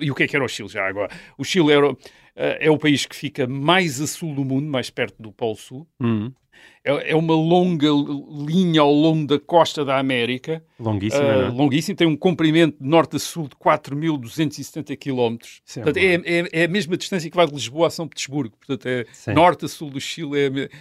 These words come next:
Speaker 1: é essa a distância. Com isto, ele, ele, no mapa aparece uma linha muito fininha, mas é um país enorme. Eh,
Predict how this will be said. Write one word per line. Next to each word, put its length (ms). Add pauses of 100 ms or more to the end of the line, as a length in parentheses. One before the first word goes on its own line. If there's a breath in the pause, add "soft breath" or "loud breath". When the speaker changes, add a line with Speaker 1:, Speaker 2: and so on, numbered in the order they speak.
(160 loud breath)
Speaker 1:
é 180
essa 260
a 20
distância. 560 (1040 soft breath)
Com 200
isto, 240
ele, 380
ele, 380
no 160
mapa 260
aparece 380
uma 100
linha 240
muito 240
fininha, 580 (240)
mas 200
é 40
um 100
país 260
enorme. 520 (760)
Eh, 680